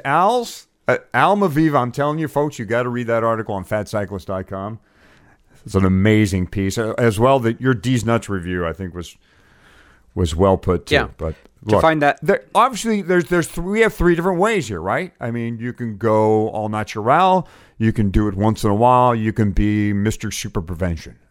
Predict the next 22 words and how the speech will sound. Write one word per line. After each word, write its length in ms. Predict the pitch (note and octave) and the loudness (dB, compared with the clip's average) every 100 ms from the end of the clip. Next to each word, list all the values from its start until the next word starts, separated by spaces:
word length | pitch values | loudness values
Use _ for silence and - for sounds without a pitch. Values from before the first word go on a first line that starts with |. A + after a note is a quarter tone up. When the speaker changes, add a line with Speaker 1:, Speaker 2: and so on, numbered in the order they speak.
| - | -8
Speaker 1:
Um, 300 | E2 D#2+ D#2+ | -4 -4 -2
there's, 200 | F#2 F2+ - | -2 -4 2
there's, 320 | G#2+ F2+ - - - _ _ _ _ _ - | 2 2 -8 -20 -20 _ _ _ _ _ 0
there's 180 | G2+ - | 0 2
certainly 320 | C#3 C#3 C3+ | 0 0 -2
a 60 | A2+ | 0
way. 460 | A2 A2+ A#2 A#2 - | 2 4 2 -2 -8
I, 140 | G2+ G2+ _ B2 | -12 -12 _ -10
it's 160 | A2 | -2
just 220 | C#3+ - | -2 0
something 320 | - D3+ D3 B2 | 0 0 0 -2
that 180 | A#2+ - | -4 -4
everyone 380 | C3 B2 A#2 A2+ | 0 0 0 0
needs 200 | A2 F#2 | -2 -6
to 60 | |
be 120 | G2+ | -6
aware 380 | F#2 F2+ C3 A2+ | -4 -2 -2 -4
of. 180 | C2 C#2 E2+ D#2 | -10 -14 -16 -16
How 520 | - - G2+ A#2 B2+ A2+ | -14 -4 2 2 2 0
do 200 | A2 - | -6 -2
I 220 | G2 G#2 | -2 0
prevent 500 | G2+ F#2 F2+ G2+ G#2+ | 0 0 0 0 -2